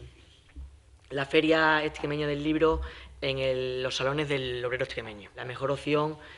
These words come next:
era establecerse en ese, en ese Salón del Obrero Extremeño, eh, evitando así gastos innecesarios como son el alquiler de gar-, de carpas que otros años, pues, conllevaba casi el cien por cien del presupuesto de, de la feria, ¿no?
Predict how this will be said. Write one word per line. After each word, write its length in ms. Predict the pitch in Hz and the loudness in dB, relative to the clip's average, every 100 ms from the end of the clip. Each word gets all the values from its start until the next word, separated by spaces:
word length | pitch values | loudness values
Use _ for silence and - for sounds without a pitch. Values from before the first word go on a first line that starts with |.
| - - | -20 -8
era 380 | - 131 131 131 | 0 2 4 2
establecerse 1040 | 131 143 131 135 156 147 165 165 165 139 131 | 0 -2 -2 2 2 4 8 8 8 4 -4
en 120 | 131 | -6
ese, 640 | 131 - 131 127 123 120 | -6 -2 2 2 0 -2
en 80 | 127 | -8
ese 120 | 127 | -8
Salón 240 | 135 131 131 | -6 -4 -2
del 100 | 131 | 0
Obrero 200 | 127 131 | 0 -2
Extremeño, 600 | 127 143 156 165 170 175 - - - - - - - - | -2 -2 -2 0 0 -2 -8 -20 -20 -20 -20 -20 -18 -8
eh, 640 | 123 120 120 117 113 - - | -2 0 0 -4 -8 -10 -4
evitando 440 | 139 135 147 160 | -2 4 6 6
así 280 | 151 - 160 | 4 4 4
gastos 400 | 151 - 147 143 | 2 2 0 2
innecesarios 680 | 143 143 139 143 147 151 147 | -2 -4 -4 -2 0 0 0
como 520 | - 120 123 120 117 | -8 -12 -10 -10 -12
son 400 | - 127 131 131 - - - | -10 -6 -6 -8 -10 -18 -12
el 140 | - 120 | -6 -6
alquiler 520 | 117 113 120 120 117 | -6 -4 -2 -2 0
de 140 | 123 | -2
gar-, 200 | 120 123 | -2 -4
de 140 | 147 127 | -6 -4
carpas 360 | 135 - 127 | -4 -4 -6
que 100 | - | -4
otros 240 | 120 123 117 | -8 -6 -8
años, 260 | 123 127 - | -6 -8 -6
pues, 320 | 120 117 110 - - - | -4 -4 -6 -14 -20 -20
conllevaba 840 | - 131 127 123 123 127 131 131 127 | -8 -4 0 0 2 4 4 4 2
casi 240 | 123 - 120 | -2 -6 -6
el 60 | |
cien 160 | - 123 | -8 -8
por 120 | 127 | -8
cien 140 | - | -6
del 120 | 123 120 | -8 -8
presupuesto 520 | 127 117 123 - 120 | -8 -8 -10 -8 -4
de, 440 | 120 113 104 98 | -4 -4 -8 -10
de 120 | 98 | -12
la 80 | 104 | -14
feria, 300 | - - 92 | -14 -14 -14
¿no? 140 | - | -16